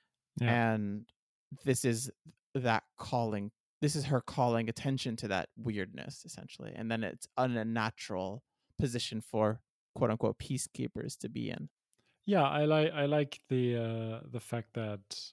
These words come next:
Speaker 1: this, this, uh, concept of, you know, peacekeepers and warriors is being challenged every once in a while. We had that with the Lurmen,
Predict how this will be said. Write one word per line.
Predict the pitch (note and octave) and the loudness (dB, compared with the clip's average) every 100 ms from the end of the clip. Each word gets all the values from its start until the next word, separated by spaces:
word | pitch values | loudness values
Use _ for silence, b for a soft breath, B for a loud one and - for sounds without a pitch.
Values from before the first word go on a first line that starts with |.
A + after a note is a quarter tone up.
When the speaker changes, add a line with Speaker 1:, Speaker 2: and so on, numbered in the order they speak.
| _ _ _ _ _ _ _ _ _ _ | _ _ _ _ _ _ _ _ _ _
Speaker 1:
this, | C3 B2+ B2 - - - - - _ - | -2 0 2 0 -2 -4 -8 -12 _ -12
this, | A#2 A#2+ - - - - - - _ _ - | -6 -4 -4 -6 -6 -6 -10 -14 _ _ -8
uh, | A2 A2 | -6 -6
concept | A#2+ - C3+ - A#2+ A#2 - - - _ _ _ | -6 0 2 2 -2 -2 -6 -12 -12 _ _ _
of, | A#2 G#2 G#2 | -8 -8 -6
you | G#2+ | -4
know, | G#2 G#2+ - b b _ | -4 -6 -12 b b _
peacekeepers | C#3 C3+ - C3 - A#2+ A#2 - - _ | -2 -2 -2 -10 -4 -4 -2 -4 -6 _
and | - A2 | -8 -6
warriors | G#2+ A#2 A2+ A2+ A2 A2 G#2 - b b b b _ | -2 -2 0 -2 -2 -6 -8 -14 b b b b _
is | C3 A2 A2 - _ _ - | -6 -4 -6 -10 _ _ -2
being | B2 B2 B2 | 0 2 2
challenged | A#2+ - A#2+ A#2+ B2+ B2+ | 0 0 0 2 2 0
every | - A#2 A#2 | -2 -2 0
once | A2+ A#2 - | 2 0 0
in | |
a | |
while. | B2+ B2+ | 2 2
We | B2 | 2
had | A#2 A#2 | 0 0
that | A2+ A2 A#2+ | -2 -4 -6
with | A#2 - | -8 -2
the | |
Lurmen, | A2 G#2+ A2 A2+ A#2 A#2 | -2 0 2 2 2 0